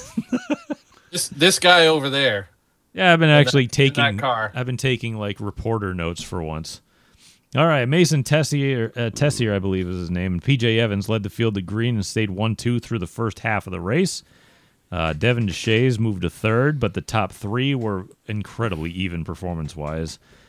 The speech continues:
Speaker 2: Uh, Shaylee Martinez and Richie Elger came together off turn four on lap eighteen to bring out a yellow. The restart had tight racing as Evans tried to get by up top, but had to tuck back in. Uh, the top three were strung out. Uh,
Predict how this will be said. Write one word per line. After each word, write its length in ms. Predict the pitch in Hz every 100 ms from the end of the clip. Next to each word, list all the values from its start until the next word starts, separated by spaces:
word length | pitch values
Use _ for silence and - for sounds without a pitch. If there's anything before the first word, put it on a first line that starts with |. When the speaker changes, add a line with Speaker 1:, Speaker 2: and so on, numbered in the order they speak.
| _ _
Speaker 2:
Uh, 420 | 107 110 107 107 - _
Shaylee 460 | - - 147 156 147
Martinez 720 | 127 120 - 127 117 117 117
and 260 | - 107 95
Richie 260 | 113 110 98
Elger 340 | 131 117 85
came 200 | 107 92
together 300 | 87 98 95
off 140 | 90 -
turn 260 | 101 90
four 520 | - - 170 202 127
on 200 | 95 90 90
lap 280 | 117 139 - _
eighteen 680 | 156 160 - - 165 165 165
to 80 | 151
bring 220 | 113 113
out 160 | 104 101
a 40 |
yellow. 460 | 104 151 214 233 - _ - _ _ _ _ _ -
The 100 | 98
restart 420 | 127 127 117 110
had 120 | 98
tight 240 | - 147 151
racing 340 | 117 92 107
as 80 | 98
Evans 320 | 120 110 101
tried 220 | - 107 95
to 40 |
get 160 | 95 82
by 220 | 101 104
up 120 | 85
top, 400 | - - 170 -
but 160 | 113 85
had 200 | 104 92
to 60 |
tuck 280 | - 110 92
back 280 | 101 82 -
in. 260 | 117 147 147 _ - _ _ _ _ -
Uh, 280 | 92 90 85
the 100 | 90
top 320 | - 147 -
three 380 | - 127 156 156
were 100 | 110
strung 480 | - - 135 143 139
out. 280 | 139 143 - 135
Uh, 300 | - 101 98